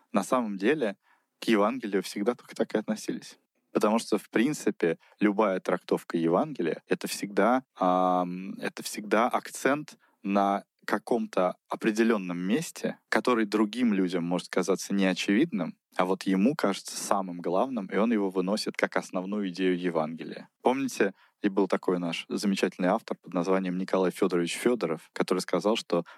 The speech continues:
всё Евангелие посвящено одной идее воскресения. Ну, оно же воскресением заканчивается. Лазарь воскрешал, Христос воскрес.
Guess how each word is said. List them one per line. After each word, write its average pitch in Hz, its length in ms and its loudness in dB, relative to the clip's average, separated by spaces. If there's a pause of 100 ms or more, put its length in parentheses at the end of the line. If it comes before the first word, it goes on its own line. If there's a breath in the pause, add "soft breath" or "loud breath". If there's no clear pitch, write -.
всё - 160 2
Евангелие 95 760 2
посвящено - 540 0
одной 95 320 0
идее 107 280 4
воскресения. 80 920 -4 (100)
Ну, 120 180 6
оно 110 180 2
же 95 140 -4
воскресением 110 760 0
заканчивается. - 800 -4
Лазарь 104 400 2
воскрешал, 98 720 0
Христос - 560 -2
воскрес. 87 640 0